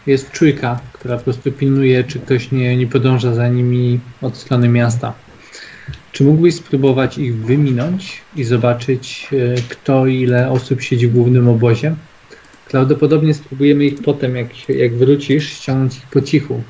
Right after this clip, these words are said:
i po prostu zaatakować obóz z zasadzki, ale jak nam nie wyjdzie, to chcę wiedzieć, ile osób nad-, nadbiegnie im z pomocą.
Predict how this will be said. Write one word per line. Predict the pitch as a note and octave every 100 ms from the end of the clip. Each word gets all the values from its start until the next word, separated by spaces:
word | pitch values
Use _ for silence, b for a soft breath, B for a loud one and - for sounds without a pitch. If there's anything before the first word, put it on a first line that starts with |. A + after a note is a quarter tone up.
| - D3
i |
po | C3
prostu | B2 C3+ B2+ C3
zaatakować | B2 A#2+ A#2 C3 B2 C3
obóz | B2 A#2+
z |
zasadzki, | A2+ C#3 C#3 A#2+ - - A#2+
ale | B2 B2
jak | A#2+ -
nam | B2 B2
nie | B2
wyjdzie, | C#3 C#3 B2+ B2
to | C3
chcę | A#2 -
wiedzieć, | A#2+ A#2+ A#2+ A#2
ile | C3 B2
osób | B2 C3 B2
nad-, | A#2+ A#2+
nadbiegnie | C3 A#2+ A#2 A#2+ B2 A#2
im | A#2+
z | A#2+
pomocą. | C3 A#2 A2 -